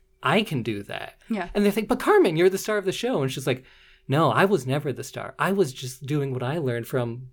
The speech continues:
Speaker 1: blank friend here." And the friend is like, "No, no, Carmen, you've earned this." And she's like, "Maybe, but I don't want this."
Speaker 2: Yeah, you, you want this.
Speaker 1: "You earned this. You want this. This is your dream. You go out there and live your dream."
Speaker 2: Mm-hmm.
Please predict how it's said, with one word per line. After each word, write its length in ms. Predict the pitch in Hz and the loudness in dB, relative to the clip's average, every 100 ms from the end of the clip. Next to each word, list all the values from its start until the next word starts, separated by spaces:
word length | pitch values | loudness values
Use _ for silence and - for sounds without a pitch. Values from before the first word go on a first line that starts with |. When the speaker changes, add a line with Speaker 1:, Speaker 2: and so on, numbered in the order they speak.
| - | -2
Speaker 1:
blank 320 | 139 135 - | -2 -2 -4
friend 260 | - 185 | 0 0
here." 340 | - - 90 - _ - - - | 0 -6 -10 -16 _ -20 -20 -2
And 140 | 156 147 | 2 2
the 60 | |
friend 220 | 143 175 | 2 2
is 100 | 185 | 2
like, 80 | 165 | 2
"No, 180 | 214 311 | 4 4
no, 140 | 302 | 4
Carmen, 320 | 320 285 277 180 | 2 2 2 2
you've 140 | 170 | 0
earned 300 | 214 208 254 | 2 4 4
this." 280 | 143 120 - | 2 0 -2
And 200 | - 131 | -4 -4
she's 180 | 147 131 | -4 -10
like, 80 | - - - - _ _ _ | -12 -18 -20 -20 _ _ _
"Maybe, 600 | 180 170 220 165 190 - - | -2 2 2 2 -2 -4 -8
but 120 | - 156 | -10 -4
I 60 | 180 | -2
don't 200 | 185 170 | 0 0
want 380 | 131 147 - - | -2 -2 -4 -14
this." 340 | - - - | -18 -14 -6
Speaker 2:
Yeah, 180 | 220 208 160 | -4 -6 -8
you, 400 | 202 226 214 175 | -6 -4 -4 -8
you 240 | - 190 233 | -6 -2 0
want 280 | 190 151 - | 0 -2 -6
this. 260 | - - | -6 -4
Speaker 1:
"You 640 | 147 156 196 220 226 214 175 | -4 2 4 4 4 2 2
earned 380 | 151 123 113 - | 4 2 0 -6
this. 340 | - - - 135 | -12 -12 -14 -4
You 200 | 165 190 | -2 0
want 360 | 165 139 139 | 0 -2 0
this. 160 | 139 - | -4 -4
This 180 | 156 151 | -4 -4
is 120 | 123 | 0
your 180 | 135 131 | 4 2
dream. 340 | 127 123 107 | 2 -4 -4
You 80 | 127 | -2
go 160 | 131 143 | 2 2
out 100 | 131 | 2
there 100 | 123 | -2
and 100 | 110 | 0
live 200 | 123 123 | -2 0
your 280 | 110 127 127 | 0 0 0
dream." 360 | 104 101 - | -2 -10 -10
Speaker 2:
Mm-hmm. 260 | 226 196 185 | -8 -6 -8